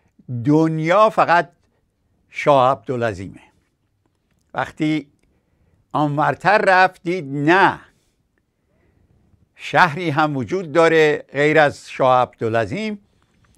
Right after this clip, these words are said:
و اون تهران بزرگه. و بعد فکر می‌کرد دنیا تهران بزرگه، تا به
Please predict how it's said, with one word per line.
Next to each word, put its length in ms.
و 40
اون 260
تهران 560
بزرگه. 580
و 100
بعد 440
فکر 280
می‌کرد 460
دنیا 520
تهران 600
بزرگه، 640
تا 240
به 420